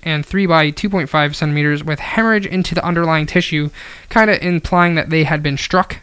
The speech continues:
very hard, uh, and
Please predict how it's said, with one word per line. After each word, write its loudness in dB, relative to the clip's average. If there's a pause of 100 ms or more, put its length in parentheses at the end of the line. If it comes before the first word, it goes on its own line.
(100)
very -2
hard, 2 (800)
uh, 2 (340)
and -2